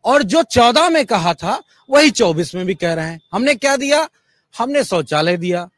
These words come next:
हमने क्या दिया? हमने वो कोरोना के बाद राशन दिया। हमने क्या दिया? हमने मकान दिए। ये सारी चीजें कंटिन्यूटी किसी भी सरकार का एक पार्ट होती है। कहीं रेशियो कम होता है,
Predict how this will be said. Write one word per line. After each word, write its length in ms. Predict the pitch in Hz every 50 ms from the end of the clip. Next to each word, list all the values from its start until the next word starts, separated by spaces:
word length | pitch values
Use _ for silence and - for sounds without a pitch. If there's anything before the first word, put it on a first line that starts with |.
| _ _ _ -
हमने 280 | 220 247 277 302 311 285
क्या 220 | 214 294 294 294
दिया? 360 | 269 285 294 294 302 302 302 - _ _ _ _ _ - -
हमने 260 | 262 269 285 285 269
वो 300 | 262 247 240 226 208 180
कोरोना 420 | - 226 240 254 254 254 247 226
के 140 | 185 170 208
बाद 220 | 202 196 175 151
राशन 380 | 147 160 160 151 - 202 208 220
दिया। 280 | 208 202 202 202 196 - _ _ _ _ _ _ -
हमने 280 | 240 269 294 311 311
क्या 240 | 254 - 302 302 302
दिया? 360 | 294 311 302 302 302 294 285 - _ _ _ _ -
हमने 260 | 240 254 262 247 208
मकान 400 | 180 160 127 160 170 180 190 196
दिए। 260 | 202 196 202 202 180 _ _ _ _ -
ये 240 | 254 285 311 339 320
सारी 500 | - - - 277 269 277 302 302 302 277
चीजें 400 | - - - 220 226 196 254 247
कंटिन्यूटी 680 | - - 233 233 240 196 247 254 254 262 202 - 294 269
किसी 420 | - - - 233 220 - 262 262
भी 140 | 190 190 233
सरकार 460 | 202 - 208 180 - - 190 196 202
का 160 | 190 - 262 294
एक 80 | 302 _ _ -
पार्ट 300 | 170 156 151 147 127 -
होती 300 | 120 123 - _ 117 113
है। 80 | 107 - _ _ _ _ _ -
कहीं 280 | - 285 302 320 330 262
रेशियो 400 | 254 233 208 - - 220 180 156
कम 260 | - - 147 170 202
होता 280 | 233 254 269 - 320
है, 200 | 339 339 339 294